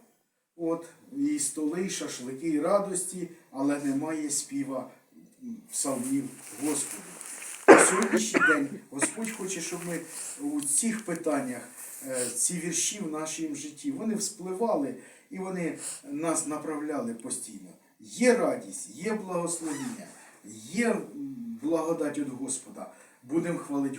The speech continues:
Господа, будемо співати Йому подяку, будемо радіти того, що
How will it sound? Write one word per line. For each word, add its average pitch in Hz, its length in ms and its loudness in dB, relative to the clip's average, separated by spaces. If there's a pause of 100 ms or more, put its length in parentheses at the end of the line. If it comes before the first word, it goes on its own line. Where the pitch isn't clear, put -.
Господа, 101 520 -10
будемо 175 260 -2
співати 151 540 -2
Йому 143 220 0
подяку, 127 600 -6 (360)
будемо 180 540 -2
радіти 165 640 -4 (260)
того, 143 180 -2
що - 160 -4